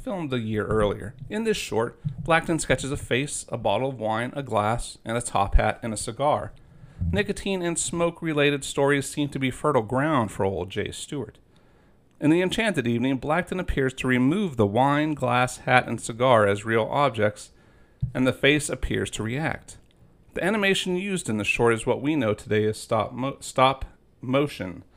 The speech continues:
The camera is stopped, shot by shot, where the single change is made and the camera is then started again. Blackton wasn't the first to use it, having been preceded by George Méliès, amongst others.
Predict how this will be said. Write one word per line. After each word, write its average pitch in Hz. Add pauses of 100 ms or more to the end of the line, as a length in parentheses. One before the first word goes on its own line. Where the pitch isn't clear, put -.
(180)
The -
camera 170
is 190
stopped, 131
shot 147
by 151
shot, 139
where 113
the 110
single 156
change 127
is 120
made 110
and 113
the 120
camera 113
is 101
then 107
started 104
again. 104 (600)
Blackton 202
wasn't 180
the 190
first 127
to 104
use 98
it, 127
having 127
been 120
preceded 123
by 113
George 113
Méliès, 113 (260)
amongst 113
others. -